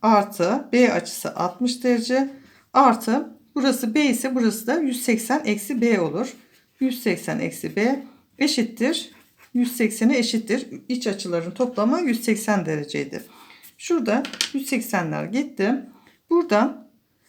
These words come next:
B'yi bu tarafa atalım. A da eksi geçer. B eksi A eşittir altmışı bulduk.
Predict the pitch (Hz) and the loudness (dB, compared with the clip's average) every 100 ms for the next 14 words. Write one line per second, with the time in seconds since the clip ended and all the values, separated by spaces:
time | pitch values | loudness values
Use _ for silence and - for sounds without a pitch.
0 | _ _ _ 254 _ _ _ - 302 320 | _ _ _ -20 _ _ _ -2 4 4
1 | 240 269 - 269 - 180 170 151 208 330 | 4 0 2 2 2 0 -2 -2 -2 -2
2 | - _ - 269 247 240 185 196 - 254 | -10 _ 0 4 6 4 0 0 -2 0
3 | 262 254 285 320 285 269 202 196 - - | 0 0 0 0 4 4 6 2 -2 0
4 | 247 294 294 247 247 226 262 330 - _ | 2 2 2 -2 -2 -2 -2 -2 -6 _
5 | _ _ - - - 208 302 247 185 139 | _ _ 2 2 2 -4 0 0 0 -2
6 | - | -12